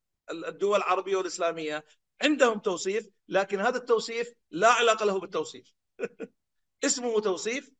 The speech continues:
لكنه ليس توصيف. هو فقط معلومات عامة عن المادة. التوصيف ليس معلومات ع-، ع-، عامة عن ال-، عن ال-، عن المادة، ليس هكذا، يختلف تمامًا. طيب، لذلك سنب-، بش-، بسرعة، لأن بقيت عندي سبع دقائق حتى نفتح ال-، ال-، يحدد مصادر،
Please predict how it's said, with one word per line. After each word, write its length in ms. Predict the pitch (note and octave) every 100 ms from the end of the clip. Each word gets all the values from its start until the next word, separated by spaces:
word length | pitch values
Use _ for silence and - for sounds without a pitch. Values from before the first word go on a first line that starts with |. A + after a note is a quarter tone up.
| _ D#3+
لكنه 260 | D#3+ G3+
ليس 140 | C4+ C4
توصيف. 460 | G3+ D#3 B2 - _ _ _ _ _ _ _
هو 100 | E3+
فقط 160 | B3+ B3+
معلومات 520 | A3+ F#3 F#3+ A3+ A#3
عامة 260 | F3+ G#3+ F#3+
عن 120 | F#3+
المادة. 360 | F3+ E3+ C#3 - - -
التوصيف 600 | F#3+ G#3 F#3+ C4+ C#4 - _ -
ليس 360 | G#3 C#4 A3+
معلومات 520 | B3 A3+ A3+ A#3+ A#3
ع-، 280 | G3+ G#3+ E3 G3+
ع-، 280 | G#3 - G#3
عامة 240 | A3+ A3
عن 220 | F#3+ G#3+
ال-، 240 | G#3+ G#3 -
عن 140 | F#3 G3
ال-، 180 | G3 -
عن 120 | F3+
المادة، 440 | F3 F#3 F3+ -
ليس 220 | C#3+ G#3+ G3
هكذا، 360 | F#3 D#3 A#2 _ _ _
يختلف 360 | F#3 G3+ G#3 F#3
تمامًا. 400 | F3+ F#3 E3 B2 _ _ _
طيب، 340 | G3+ F#3 - _ _ -
لذلك 460 | G#3 C4+ - - _ -
سنب-، 340 | A3 B3 A3
بش-، 240 | G3 A#3 G#3
بسرعة، 340 | F#3 A3 F#3+
لأن 160 | F#3+ F#3+
بقيت 220 | F#3+ F#3+
عندي 180 | F#3 F3+
سبع 200 | F#3+ F#3
دقائق 380 | F#3 G3 F3
حتى 200 | E3+ E3+
نفتح 220 | F3 F3 D#3+
ال-، 400 | E3+ E3 D#3 D#3
ال-، 300 | D3+ D3 - _ _ _
يحدد 320 | E3+ G#3 G#3
مصادر، 440 | F#3+ F#3+ G#3+ G#3+